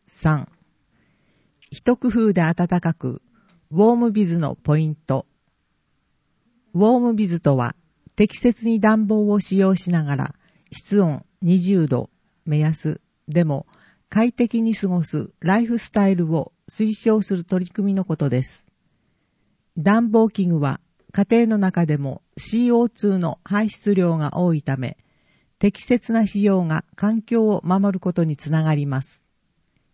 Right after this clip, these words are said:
衣、食、住の一工夫で、省エネしながら暖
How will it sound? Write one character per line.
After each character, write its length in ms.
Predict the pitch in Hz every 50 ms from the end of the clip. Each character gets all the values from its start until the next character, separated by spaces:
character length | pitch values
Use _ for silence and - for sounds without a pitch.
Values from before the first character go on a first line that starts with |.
| _ _ _ -
衣、 200 | - 185 196 175 - _ _ _ -
食、 420 | - - - 196 - - 180 - - -
住 400 | 160 139 143 165 180 160 139 113 - _ _ _ _ _ -
の 160 | 165 160 - -
一 220 | 180 - - 202
工 120 | - - 202
夫 260 | 156 180 165 156 143
で、 240 | 123 127 127 - _ _ _ _ _ _ _ _ _ _ _
省 360 | - - 240 233 240 233 226
エ 80 | 226
ネ 140 | 214 208 208
し 140 | 185 - 170
な 140 | 185 180 165
が 120 | 156 151
ら 200 | 147 135 - - _ _ _ _
暖 240 | - 180 - 226 233